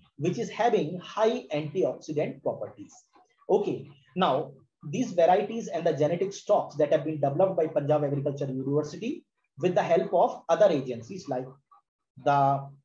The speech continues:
the promotion of university research and the scientific excellence, which provided the grant, right? And, um, that is basically provided by the Department of Science and Technology, Government of India, for the purpose of promotion of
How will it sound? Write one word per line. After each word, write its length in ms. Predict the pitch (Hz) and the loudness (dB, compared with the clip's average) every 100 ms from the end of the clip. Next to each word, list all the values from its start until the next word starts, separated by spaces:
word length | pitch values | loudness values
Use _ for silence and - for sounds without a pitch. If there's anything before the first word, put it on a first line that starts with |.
| 131 | -10
the 100 | 143 | -4
promotion 460 | 160 160 196 202 | -2 0 0 2
of 200 | 185 185 | 0 0
university 480 | 175 170 175 - 185 | -4 0 -2 -2 -4
research 360 | 156 143 175 175 | -4 0 0 0
and 120 | 170 | 2
the 200 | 165 165 - | 2 2 -6
scientific 560 | - - 156 165 175 185 | -8 -2 -2 -2 -4 -4
excellence, 680 | 143 - 180 202 285 - _ _ _ _ | -6 -4 -2 -2 -2 -12 _ _ _ _
which 220 | 151 - - | -6 -4 0
provided 400 | 160 160 170 170 | 2 2 2 0
the 80 | |
grant, 360 | 139 131 127 113 - _ _ _ 139 | 0 0 -2 -4 -16 _ _ _ 0
right? 300 | 170 226 - - - _ | 0 0 -10 -20 -20 _
And, 460 | 143 143 147 143 139 | 0 2 0 0 0
um, 400 | 143 139 139 - - | 2 0 -4 -12 -16
that 220 | 135 175 | 0 2
is 120 | 196 175 | 2 -2
basically 340 | 160 - 160 | -4 -2 -2
provided 460 | - 156 160 175 175 | 2 4 4 2 2
by 120 | 156 | 2
the 80 | 156 | 0
Department 440 | 139 143 143 151 | 0 -4 -4 -6
of 140 | 156 | -6
Science 220 | - 143 143 | -4 -4 -4
and 120 | 143 | -4
Technology, 440 | 139 160 156 196 | -4 -2 -2 -2
Government 480 | 180 135 143 139 135 | -2 0 0 -2 -4
of 140 | 139 196 | -4 -2
India, 280 | 226 175 139 | 2 2 2
for 100 | 160 | 0
the 80 | 147 | 0
purpose 340 | 147 143 151 | -2 -2 0
of 160 | 156 147 | 0 -2
promotion 360 | 135 135 139 | -6 -6 -4
of 200 | 139 - | -4 -4